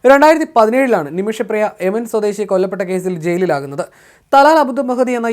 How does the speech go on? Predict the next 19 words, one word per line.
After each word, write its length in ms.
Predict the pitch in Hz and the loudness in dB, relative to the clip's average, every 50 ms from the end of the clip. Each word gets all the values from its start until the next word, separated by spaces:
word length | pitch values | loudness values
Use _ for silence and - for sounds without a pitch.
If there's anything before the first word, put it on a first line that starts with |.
| 220 | -4
യുവാവ് 260 | 214 202 208 208 196 196 190 | -2 0 0 0 0 0 -2
കൊല്ലപ്പെട്ട 320 | 202 190 202 196 208 185 202 190 | -2 -2 -2 -4 -4 -6 -4 -4
കേസിൽ 240 | 190 190 190 214 190 175 - | -4 -6 -6 -8 -10 -8 -8
ശിക്ഷിക്കപ്പെട്ട് 520 | 185 175 - 202 185 190 170 180 151 143 - - 160 | -10 -8 -8 -8 -8 -6 -6 -6 -8 -8 -10 -6 -6
യമൻ 160 | 175 202 220 214 214 | -6 -6 -6 -4 -4
തലസ്ഥാനമായ 560 | 214 202 202 202 - 202 196 190 185 185 180 190 185 185 | -2 -2 -2 -2 -2 -4 -2 -2 -4 -4 -4 -4 -4 -4
സനായ 280 | 190 175 180 180 185 190 190 190 156 170 | -6 -6 -4 -4 -4 -4 -4 -4 -4 -4
ജയിലിൽ 240 | 175 175 165 165 214 - - _ _ _ _ 139 | -4 -4 -4 -6 -8 -12 -18 _ _ _ _ -4
രണ്ടായിരത്തി 400 | 175 190 196 214 226 214 220 226 - _ | -2 2 2 2 2 2 -2 -10 -6 _
പതിനേഴ് 300 | 202 185 190 208 226 240 233 220 | -2 -2 -2 -2 -2 -2 -2 -2
മുതൽ 140 | 196 202 190 - | -4 -6 -4 -4
കഴിയുകയാണ് 460 | 185 175 180 196 196 190 180 147 143 147 _ - | -2 0 0 0 0 -2 -4 -4 -6 -10 _ -2
പാലക്കാട് 400 | 180 180 185 185 202 190 190 190 190 - | 0 0 0 -2 -2 -4 -4 -4 -6 -10
ചിറ്റിലഞ്ചേരി 480 | 175 - 185 190 190 180 190 185 185 185 | -12 -8 -6 -6 -4 -4 -4 -4 -4 -6
സ്വദേശിനി 340 | 185 175 170 175 - - 165 147 160 | -6 -6 -6 -8 -10 -12 -12 -10 -8
നിമിഷപ്രിയ. 480 | 160 156 151 - 180 - 143 139 156 175 - _ _ _ _ _ _ _ _ | -8 -8 -6 -8 -10 -10 -6 -6 -6 -6 -6 _ _ _ _ _ _ _ _
വധശിക്ഷ 460 | - 220 254 240 285 277 - 294 - 277 202 - 214 | 2 2 2 2 2 -2 -2 -2 -2 -2 -2 0 0
ഒരു 100 | 214 247 226 | 0 0 0
മാസത്തിനകം 480 | 208 202 214 208 - 220 214 196 202 196 | -2 -4 -4 -4 -6 -8 -6 -6 -6 -6